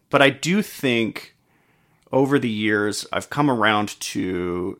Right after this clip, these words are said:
accepting that, you know, they're, they're a tradition. There's a lot more esotericism in it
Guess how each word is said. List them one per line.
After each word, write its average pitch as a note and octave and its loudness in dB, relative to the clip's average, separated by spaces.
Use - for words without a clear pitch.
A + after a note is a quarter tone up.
accepting G2+ -2
that, F#2 -6
you B2 -10
know, G#2 -8
they're, C3+ -6
they're D#3+ 0
a D3+ 6
tradition. G#2 -2
There's D3 -2
a D3 4
lot C3 2
more C3+ 0
esotericism G2 -6
in F2+ -8
it F2 -12